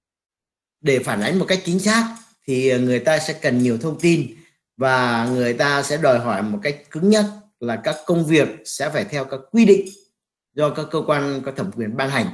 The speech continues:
Vì vậy cho nên là trong trường hợp mà gặp phải một vấn đề gì đó nó khác với những quy định thì những người thực hiện công việc hành chính sẽ không được tự tiện để giải quyết và đòi hỏi là những người mà gặp các rắc rối đó phải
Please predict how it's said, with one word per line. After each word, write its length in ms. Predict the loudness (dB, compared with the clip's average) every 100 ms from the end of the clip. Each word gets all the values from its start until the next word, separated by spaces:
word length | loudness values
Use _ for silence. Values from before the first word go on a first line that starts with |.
| -10 -20 -20 -20 _ -4
Vì 120 | 0
vậy 200 | 4 2 2
cho 60 |
nên 200 | 2 4
là 380 | 4 2 0 -4
trong 600 | -2 2 2 0 -2 -4 0
trường 180 | 2 4
hợp 380 | 2 0 -10 -4
mà 440 | 0 0 0 -2
gặp 260 | -2 -2 -4
phải 260 | -6 -4 -2
một 180 | -2 -2
vấn 160 | -2 4
đề 140 | 4
gì 160 | 4 0
đó 280 | 0 0 -4
nó 60 | -6
khác 260 | 0 0 0
với 100 | 0
những 180 | 0 4
quy 100 | 6
định 180 | 6 2 -10 -20 -20 _ -2
thì 140 | 2
những 280 | 2 6 8
người 180 | 8 6
thực 160 | 0 0
hiện 220 | 0 0
công 140 | -2 0
việc 160 | -2
hành 200 | -2 -4
chính 220 | -4 -4 -4
sẽ 280 | -6 -6
không 360 | -4 -2 -2 0
được 140 | 0 0 2
tự 240 | 4 4
tiện 200 | 4 4 2 -16 _
để 180 | -6 -4
giải 200 | -6 0
quyết 160 | 0 0 -6 _ _ _ _
và 300 | -4 0 0
đòi 240 | 0 -2
hỏi 340 | -2 -2 -2 -4 -12 -20 _ _ _
là 400 | -4 -4 -2 -2
những 320 | -2 2 4
người 280 | 6 6 6
mà 160 | 4 2
gặp 200 | -2 -4
các 100 | -6
rắc 140 | -4
rối 220 | 0 2
đó 280 | 2 2 0 -4
phải 220 | -6